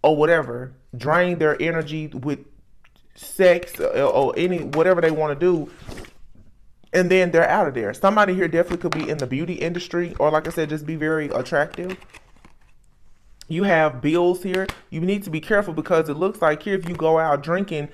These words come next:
testing the wa-, this person here, listen, is all into all kinds of stuff. Same-sex relationship, drinking, testing the waters.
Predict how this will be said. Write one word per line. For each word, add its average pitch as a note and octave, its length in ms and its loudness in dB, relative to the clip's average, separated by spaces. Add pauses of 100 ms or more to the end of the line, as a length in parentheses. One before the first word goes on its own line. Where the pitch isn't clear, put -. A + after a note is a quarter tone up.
(300)
testing G3+ 340 4
the E3 80 2
wa-, D#3+ 200 2
this C4+ 200 -2
person D#3 360 2
here, E3 200 0
listen, D3 400 -6
is C3+ 200 -6
all C#3+ 200 4
into D3 280 -4
all B2+ 220 2
kinds C3 320 -4
of A2+ 60 -14
stuff. - 280 -10 (1200)
Same-sex F3 640 0
relationship, D3+ 880 -4
drinking, D#3 760 -8 (880)
testing G#3 420 2
the C#3 80 2
waters. D3 800 4